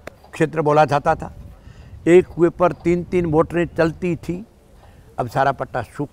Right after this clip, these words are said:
गया है, वहाँ पानी है ही नहीं। वैसे तो नर्मदा हमारे वहाँ आई है, जो नर्मदा के जो वैसे तीन ही तालुके सारे बोले जाते हैं, बाबर, सोईगाम, वाव,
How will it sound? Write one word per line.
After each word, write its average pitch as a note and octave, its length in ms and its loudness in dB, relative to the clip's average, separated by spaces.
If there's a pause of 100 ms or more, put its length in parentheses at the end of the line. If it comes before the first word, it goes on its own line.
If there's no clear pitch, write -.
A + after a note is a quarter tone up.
गया D#2 180 -12
है, - 160 -20 (600)
वहाँ C#3 160 -2
पानी C#3+ 320 0
है C3+ 240 0
ही A2+ 180 -2
नहीं। F#2 260 -8 (760)
वैसे B2 280 0
तो C3+ 140 -4
नर्मदा C3 600 2 (160)
हमारे C3 200 -2
वहाँ C#3+ 260 -2
आई D#3+ 140 0
है, G2 200 -12 (800)
जो C3 140 0
नर्मदा D3+ 400 2
के E3+ 240 -6 (1200)
जो E3 120 4 (220)
वैसे E3 240 4
तीन F3+ 220 -4
ही F#3+ 80 0
तालुके D#3+ 360 -2
सारे D3 200 -2
बोले C#3+ 240 0
जाते C3+ 280 -4
हैं, C3+ 120 -8 (580)
बाबर, B2 360 2 (840)
सोईगाम, C#3 440 4 (580)
वाव, C#3+ 380 6